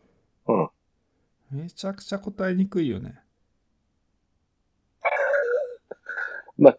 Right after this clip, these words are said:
Speaker 1: 大体こう、バレちゃうからね、いろいろ。
Speaker 2: うん、なるべくしてなったとしか言えないよね。
Speaker 1: おー、かっこいいこと言うじゃん。
Speaker 2: <laughs> だってもうそれ以上答えらんないもん。
Speaker 1: あー、なるべくしてなっ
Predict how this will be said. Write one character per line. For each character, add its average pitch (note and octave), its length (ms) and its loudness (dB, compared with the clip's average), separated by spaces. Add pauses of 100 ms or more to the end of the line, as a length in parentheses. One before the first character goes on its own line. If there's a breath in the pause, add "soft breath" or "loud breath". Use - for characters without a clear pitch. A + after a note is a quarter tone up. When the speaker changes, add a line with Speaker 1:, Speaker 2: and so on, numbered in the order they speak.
Speaker 1:
大 G3 240 10
体 G#3 260 8
こ F#3 380 8
う、 E3+ 60 0
バ F3+ 120 12
レ D#3+ 80 0
ち A#2+ 100 8
ゃ A2 40 8
う - 40 -2
か - 120 -4
ら G2 80 -2
ね、 G#2+ 120 -6
い G2+ 60 -6
ろ G2 140 -4
い - 20 -6
ろ。 G#2+ 160 -6 (720)
Speaker 2:
う - 20 -10
ん、 F#2+ 480 -8
な C#3+ 140 0
る F#3 100 2
べ A#2+ 140 -2
く - 140 -16
し - 80 -18
て A2 100 -10
な A#2+ 140 -4
っ - 100 -14
た A2 120 -12
と - 100 -20
し - 80 -16
か - 120 -14
言 G#2+ 120 -6
え - 20 -4
な B2+ 160 -6
い G2+ 60 -10
よ G2 80 -16
ね。 A2+ 180 -18 (1000)
Speaker 1:
お A2+ 360 6
ー、 - 40 -6
か B2+ 60 8
っ A#2 80 6
こ C3+ 120 10
い - 20 10
い - 20 10
こ A#2+ 100 4
と A#2 140 6
言 A#2 80 10
う A2 40 2
じ - 120 -4
ゃ G2+ 40 -10
ん。 - 120 -20 (340)
Speaker 2:
<laughs> - 540 8
だ A#3 80 12
っ - 100 6
て D#3 160 0
も E3+ 60 -2
う D3 40 -4
そ - 140 -8
れ A#3 100 0
以 - 40 -2
上 - 180 0
答 D3+ 240 -2
え - 120 -2
ら A3+ 100 -2
ん G#3+ 60 0
な - 160 -4
い - 140 -10
も - 80 -14
ん。 - 40 -18 (1200 loud breath)
Speaker 1:
あ B2+ 40 6 (1120)
ー、 - 20 6
な C3+ 140 12
る D#3+ 140 8
べ A2+ 120 6
く - 160 -10
し - 80 -12
て - 120 -6
な G#2+ 120 -2
っ - 60 -12